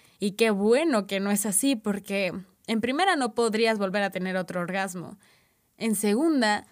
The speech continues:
lo volvería demasiado, no sé, normal, habitual. Le quitaría todo lo especial a eso. Y en tercero, le quitaría el sentido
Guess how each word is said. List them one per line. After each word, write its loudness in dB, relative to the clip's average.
lo 0
volvería 4
demasiado, 0
no -2
sé, 0
normal, 4
habitual. 4
Le -2
quitaría 2
todo 4
lo 2
especial 0
a 2
eso. -4
Y 0
en 0
tercero, 2
le 4
quitaría 0
el 0
sentido -2